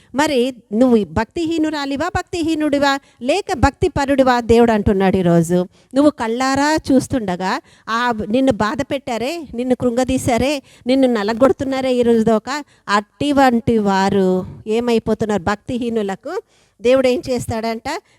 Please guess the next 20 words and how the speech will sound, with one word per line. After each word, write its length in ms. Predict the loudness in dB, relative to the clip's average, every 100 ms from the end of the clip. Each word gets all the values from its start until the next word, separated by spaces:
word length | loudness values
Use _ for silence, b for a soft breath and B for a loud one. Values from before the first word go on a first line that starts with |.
| -4
"ప్రతిఫలము 720 | -4 -2 -4 -4 -2 0 0 0
కలుగును" 460 | 0 4 6 6
అని 340 | 4 2 -4 -4
దేవుని 520 | -6 -6 -4 -6 -4
నోటి 280 | -2 -2 -2
నుంచి 260 | -4 -4
వాగ్దానం 580 | -6 -6 -8 -6 -4 -4 b b
ఈరోజు 280 | -4 -2 0
నువ్వు 140 | 0 2
అందుకుంటున్నావు, 600 | 2 2 0 0 0 0
ప్రియ 260 | 2 0
దేవుని 260 | 2 2 2
బిడ్డ. 340 | -2 -2 -6 -8 _ _ _ _
భయపడకు, 760 | -2 -2 -2 -4 -4 -4 -4 -4
భయపడకు. 640 | -2 -2 -2 -6 -8 -4 -4
"ఇంత 200 | -2 -2
అయిపోయింది 380 | -4 -4 -6
ఇంకా 140 | -6 -6
నా 140 | -6
జీవితం, 460 | -4 -2 -2 -2